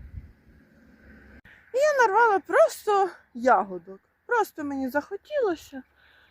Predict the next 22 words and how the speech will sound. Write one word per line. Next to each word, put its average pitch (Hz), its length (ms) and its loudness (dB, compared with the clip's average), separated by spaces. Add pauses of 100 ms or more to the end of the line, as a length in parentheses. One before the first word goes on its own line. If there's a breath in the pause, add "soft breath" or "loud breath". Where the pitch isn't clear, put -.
(220 soft breath)
А, 247 40 -18 (680 loud breath)
нап-, 320 280 -8
на-, 330 180 4
напевно 294 480 2
ж, - 140 -14
корисно, 262 380 -12
спитала 247 520 -6
в 208 60 -10
тітки, - 400 -16
каже, 269 300 -4
можна 294 360 -2
їсти. 190 500 -14 (1080 soft breath)
А, 202 340 -8 (600 loud breath)
як 247 280 -8
я 294 180 0
в 359 80 -6 (420)
цьому 277 520 -4
році 269 400 -4
дивлюся, 214 580 -8
тому 220 240 -12
що - 180 -20
його, 233 360 2